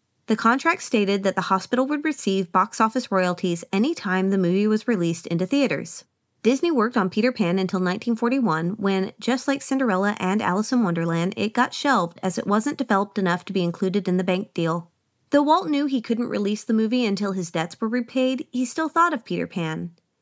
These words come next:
He assigned a director, Jack Kinney, who took the job really seriously. Six months later, Jack presented over two hours of storyboards for the movie.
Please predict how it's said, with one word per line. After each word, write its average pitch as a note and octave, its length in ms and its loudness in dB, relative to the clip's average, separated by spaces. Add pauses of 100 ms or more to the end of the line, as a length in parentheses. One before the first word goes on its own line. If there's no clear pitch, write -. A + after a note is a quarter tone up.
He A3+ 140 2
assigned G3 340 2
a F3 40 -2
director, F3+ 560 -2
Jack - 300 -4
Kinney, G#3+ 400 -2
who A#3 120 0
took A3 180 -4
the G3+ 80 -4
job F#3+ 400 0
really C#4 400 -2
seriously. G3+ 720 -2 (560)
Six - 300 -6
months C4 200 2
later, A3 360 0
Jack A3+ 340 0
presented G#3+ 400 0
over F#3 220 -2
two D4+ 240 -2
hours F#3+ 320 0
of F3+ 60 -6
storyboards E3+ 640 -2
for F#3 180 -2
the F#3+ 80 0
movie. G3+ 460 0